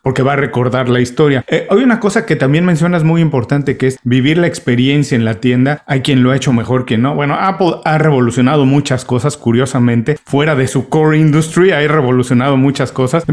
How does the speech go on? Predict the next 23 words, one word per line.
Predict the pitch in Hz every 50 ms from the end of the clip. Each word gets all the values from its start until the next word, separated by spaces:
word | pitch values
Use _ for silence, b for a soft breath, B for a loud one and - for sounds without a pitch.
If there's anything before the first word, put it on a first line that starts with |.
| 147
eh, | - 147 131 127 139 139 139 151 160 151 - - -
eh, | - - - - -
y | - 135
es | 143 139 -
un | 151 135
buen | 127 147 147
ejemplo, | 143 127 - 170 170 156 156 143
pero... | 123 147 135 127 B B B B B
Hay | - 220 220
otras | 247 247 240 226 190 151 - -
tiendas | - 165 165 147 135 139 175 190 - -
que | - - 147
se | - 170 160
han | 175 175
acabado | - - 143 127 135 143 147 143 151 160 156 -
por | - 131 117 107 -
convertir | 123 113 113 110 113 110 - - 123 135 151 160 - - _ _ _ _ _ -
en | - 120 113 113 110 - -
casi | - 147 139 - 160
nada | 143 143 143 143
más | 135 131 139 143 - - - _ _
el | - 123 123
aparador, | 117 - - 120 113 120 123 120 120 127 -